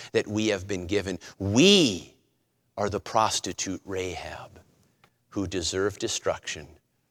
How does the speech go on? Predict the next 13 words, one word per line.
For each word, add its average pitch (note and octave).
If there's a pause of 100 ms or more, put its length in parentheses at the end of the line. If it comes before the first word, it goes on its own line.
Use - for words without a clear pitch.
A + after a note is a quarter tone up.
(480)
and F2+
yet F#2
by F2
faith, - (340)
in G2
identifying G2+
with F#2+
the G#2+
true G2
God D#2+ (320)
and F2+
his E2+
work, D#2